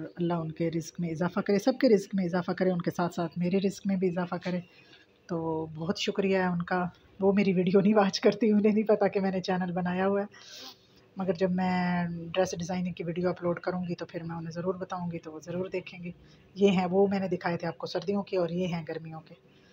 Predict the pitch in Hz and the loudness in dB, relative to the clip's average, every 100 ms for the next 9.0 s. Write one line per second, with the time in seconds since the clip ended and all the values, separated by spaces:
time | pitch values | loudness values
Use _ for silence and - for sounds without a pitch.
0 | - _ - 190 196 214 202 196 196 185 | -20 _ 0 4 6 4 2 0 -2 2
1 | 220 202 180 160 170 - 180 214 196 185 | 2 2 0 -4 -6 -6 -2 2 4 4
2 | 170 185 180 180 160 160 - - _ _ | 2 2 2 0 -2 -8 -14 -20 _ _
3 | _ _ _ _ _ _ _ _ - _ | _ _ _ _ _ _ _ _ -20 _
4 | _ _ _ _ _ _ _ _ _ _ | _ _ _ _ _ _ _ _ _ _
5 | - _ _ _ _ _ _ _ _ _ | -20 _ _ _ _ _ _ _ _ _
6 | _ _ - 180 165 - 170 190 190 202 | _ _ -10 -8 -8 -10 -4 2 2 4
7 | 214 208 214 196 190 185 185 170 214 202 | 0 2 2 4 2 0 -2 -2 0 2
8 | 196 190 185 180 160 156 160 156 156 151 | 2 0 -2 -4 -4 -4 -6 -8 -10 -12